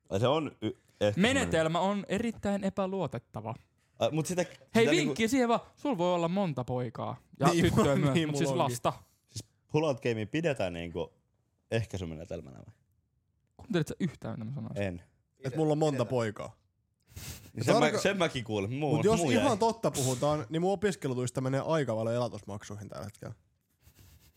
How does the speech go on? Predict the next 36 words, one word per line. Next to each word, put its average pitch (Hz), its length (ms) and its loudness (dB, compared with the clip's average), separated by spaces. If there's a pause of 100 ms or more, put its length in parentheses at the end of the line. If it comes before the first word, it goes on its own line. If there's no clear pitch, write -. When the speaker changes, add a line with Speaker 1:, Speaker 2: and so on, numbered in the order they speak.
(380)
Speaker 3:
Sen 156 120 -2
takia 143 200 -2
mä 156 60 0
oon 175 80 0
ryypännyt 143 360 0
niin 160 120 -2
vähän 185 240 -2
lähiöä, 110 260 -4
kun 117 100 -6
en 113 80 -8
pelannut 120 300 -4
vaan 131 180 -4
N 127 40 -6 (100)
R - 20 -16
I. - 160 -20
Speaker 1:
Mut 113 120 -8
hei, 107 180 -2
lapsille 98 420 -6
se - 80 -4
on 170 40 -2
Speaker 2:
Sen 226 100 6
Speaker 1:
kiva. 240 120 4
Speaker 2:
takia 214 120 2
mä 190 80 2
oon 190 80 2
ryypännyt 185 360 0
niin 170 100 0
vähän 175 160 0
kaverilla 160 380 -2
viinipullo 127 800 -4
kädessä. - 440 -12 (340)
Speaker 3:
Niin, 127 200 -8
menomaan 123 360 -6
halko 117 220 -4
toisteksi 120 480 -4
halvin. - 180 -14